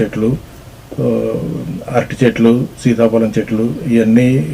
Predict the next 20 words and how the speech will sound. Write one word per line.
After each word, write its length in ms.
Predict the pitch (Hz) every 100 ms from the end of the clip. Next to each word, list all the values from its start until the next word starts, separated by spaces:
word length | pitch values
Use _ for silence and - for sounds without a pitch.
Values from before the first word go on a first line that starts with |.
| 123
కూడా 260 | 127 120 117
ఉన్నాయి. 400 | 110 110 113 160
దాంతోపాటు 720 | 180 120 117 120 117 113 113
మనకి 480 | 151 120 110 117 110
కూరగాయ 400 | - 113 113 110
రకాలు, 460 | 107 101 110 110 123 - - - - -
ఆ, 320 | 113 107 104 104
టమాటో, 480 | 104 104 104 113 120 - - -
ఆ, 420 | 131 110 107 107 104 113 - 120 110
బెండ, 280 | 107 107 107 123 - - - - 147
ఆ, 340 | 120 110 107 107 - - - - - -
చిక్కుడు, 600 | - - 117 - 117 127 170 - - -
ఆ, 400 | 143 117 113 110 110 117 123 - - - - - - -
ప్లస్, 240 | 120 107
ఆ, 320 | 120 113 110 107 113 123
మనకి 640 | 117 113 110 113 113 110 110 113 - - - -
పచ్చిమిరప, 460 | 117 - 120 110 120
ఆ, 140 | 120 - - - - - -
వంగ, 720 | 117 110 110 110 113 113 113 - - - - - - - -
ఆ, 140 | 139